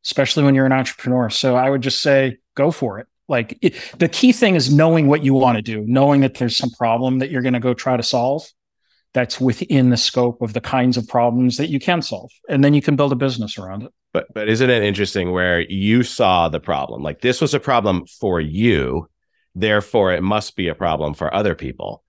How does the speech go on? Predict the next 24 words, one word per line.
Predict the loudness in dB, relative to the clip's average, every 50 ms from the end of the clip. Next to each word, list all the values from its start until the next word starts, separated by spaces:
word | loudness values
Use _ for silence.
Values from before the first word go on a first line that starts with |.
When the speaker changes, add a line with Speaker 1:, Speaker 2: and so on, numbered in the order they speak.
| _ -6
Speaker 2:
and | -4 -2 -2
I'm | -2 -2 -2
gonna | -2 -4 -4 -4
solve | -4 -2 -2 0 0 -2 -2
it | -6 -8
for | -6 -4 -4
everybody. | -4 -4 -4 -8 -8 -10 -10 -12 -12 -14 -18 _ _ _ _ _ _ _ _ _ _ _ _ _ _ _ _ _ 2
Speaker 1:
Well, | 4 4 6 4 4 0 -2 -6
I, | -4 -4 -4
so | -2 2 4 4 4 4
here's, | 2 2 2 2 2 0 -2 -8 -10
here's | -6 -2 0 0 0 2 2
the | 2 2 2 2
even, | 2 2 4 4 4 2 2 0 -4 _ _ -6
the | -2 -2 2 2
other | 2 2 2 2
story | -2 -2 -2 0 0 0 2 0 0 0
around | 0 2 0 0 0
how | 0 0 0
this | 0 0 -2
business | -2 -4 -6 -4 -4 -6 -8 -8
was | -10 -12
created. | -12 -8 -6 -4 -4 -4 -4 -6 -8
So | -8 -8 -8 -8